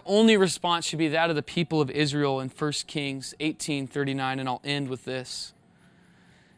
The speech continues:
"Now, when all the people saw it," when they saw the power of God, "when all the people saw it, they fell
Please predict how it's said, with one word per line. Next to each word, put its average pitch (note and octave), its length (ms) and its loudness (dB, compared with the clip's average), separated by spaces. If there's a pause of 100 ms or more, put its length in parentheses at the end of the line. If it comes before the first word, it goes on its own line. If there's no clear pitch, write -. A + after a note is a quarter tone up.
"Now, D#3+ 160 4
when E3+ 140 6
all E3+ 260 6
the F3 80 2
people C#3 640 -4
saw C#3 480 -2
it," A#2 120 -14 (520)
when D3+ 140 -2
they E3+ 100 2
saw E3+ 480 2
the D3+ 80 -6
power C#3 380 2
of B2+ 120 -6
God, B2+ 360 0 (1120)
"when E3+ 120 4
all F#3 280 12
the F#3 100 8
people F3+ 380 2
saw E3 400 8
it, D3 160 0
they E3 160 8
fell F#3+ 720 2